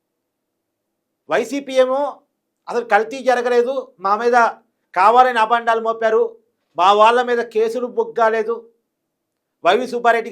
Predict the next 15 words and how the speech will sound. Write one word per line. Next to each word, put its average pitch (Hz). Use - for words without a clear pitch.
గారి 220
మీద, 214
భూమన 214
కరుణాకర్ 214
రెడ్డి 214
గారి 208
మీద 214
కేసులు 208
పెట్టలేదు 202
కాబట్టి, 202
వాళ్ళని 202
అరెస్ట్ 208
చేయలేదు 214
కాబట్టి, 208
మా 180